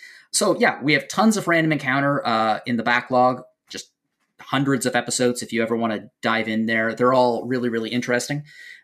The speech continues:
Uh, I've been enjoying some of the older ones lately, and I think you will too. On top of Random Encounter, though, we have a number of other R P G fan podcasts. We have, uh, our weekly podcast focusing on all things retro, Retro Encounter, hosted by Mister Mike Solosi.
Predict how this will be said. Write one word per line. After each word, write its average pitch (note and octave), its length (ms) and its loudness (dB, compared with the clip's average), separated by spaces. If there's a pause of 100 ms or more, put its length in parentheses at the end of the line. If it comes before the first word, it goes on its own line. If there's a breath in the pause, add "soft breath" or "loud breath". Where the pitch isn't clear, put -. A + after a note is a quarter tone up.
(100)
Uh, A2 460 0 (200)
I've B2 120 0
been B2 100 0
enjoying A#2+ 400 2
some A#2+ 220 0
of A2+ 60 -6
the G#2+ 140 -8
older A#2 280 -2
ones A#2 400 -2
lately, A2+ 400 -4
and G2+ 360 -6
I A2+ 60 -10
think A2 260 -8
you A2 120 -4
will G2+ 180 -6
too. A#2+ 300 -8 (460 loud breath)
On A2+ 160 -2
top E3+ 300 -2
of B2+ 120 -2
Random E3+ 300 2
Encounter, A#2 420 -2
though, A2+ 160 0
we A#2 180 -4
have A#2 200 -2
a A#2+ 60 -4
number B2 340 2
of A#2+ 160 0
other D3 260 0
R A2+ 160 -2
P A2 80 -12
G G#2 160 -12
fan G2 220 -8
podcasts. G2+ 580 -8
We G#2 140 -10
have, A2 520 -2
uh, G#2 220 -6
our A2+ 120 -4
weekly E3+ 280 -2
podcast D#3 540 0
focusing C3+ 340 -4
on B2 100 -2
all A#2+ 180 -2
things A#2 260 -6
retro, A#2+ 420 0
Retro A#2 440 -4
Encounter, A2 540 -8 (420 loud breath)
hosted D3 260 0
by C3+ 100 0
Mister B2 260 -2
Mike A2+ 200 0
Solosi. A#2 680 -4